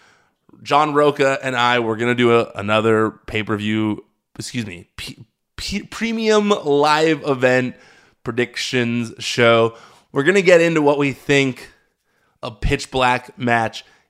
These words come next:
is. We're gonna talk about all of that, so I don't wanna unload that here, but I just kind of feel like,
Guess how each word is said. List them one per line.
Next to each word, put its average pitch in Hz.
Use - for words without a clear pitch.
is. 151
We're 143
gonna 160
talk 131
about 120
all 127
of 117
that, 110
so 127
I 127
don't 135
wanna 127
unload 127
that 117
here, 131
but 120
I 208
just -
kind 262
of 247
feel 240
like, 151